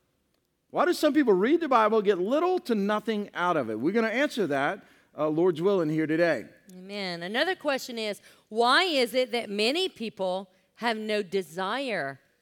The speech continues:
Speaker 2: to read the Bible?
Speaker 1: Mm.
Speaker 2: And some of you may say, "Well, how could someone not desire to read the Bible?" Listen, I meet with people all the time, you know, and they struggle in that area.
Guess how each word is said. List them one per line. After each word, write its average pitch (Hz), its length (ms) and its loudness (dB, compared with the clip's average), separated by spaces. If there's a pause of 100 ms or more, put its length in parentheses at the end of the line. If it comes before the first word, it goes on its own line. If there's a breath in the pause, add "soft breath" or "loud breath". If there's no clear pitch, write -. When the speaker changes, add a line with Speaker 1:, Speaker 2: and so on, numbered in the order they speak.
(140)
Speaker 2:
to 180 100 -16
read 156 260 -12
the 135 60 -12
Bible? 135 560 -12
Speaker 1:
Mm. 131 800 -4
Speaker 2:
And - 100 -2
some 381 180 0
of 370 60 0
you 330 80 -2
may 277 140 0
say, 247 180 -4
"Well, 226 120 -4
how 349 160 -8
could 392 140 -8
someone 277 380 -8
not 233 200 -10
desire 202 380 -10
to 185 80 -12
read 180 220 -10
the 180 60 -8
Bible?" 165 360 -6 (240 soft breath)
Listen, 220 300 -4
I 180 100 -2
meet 185 220 -6
with 202 160 -4
people 180 260 -8
all 180 200 -2
the 175 100 -6
time, 170 600 -8 (420)
you 170 100 -18
know, 170 200 -6
and 180 140 -6
they 165 80 -4
struggle 180 720 -6
in 156 180 -10
that 147 160 -10
area. 151 360 -10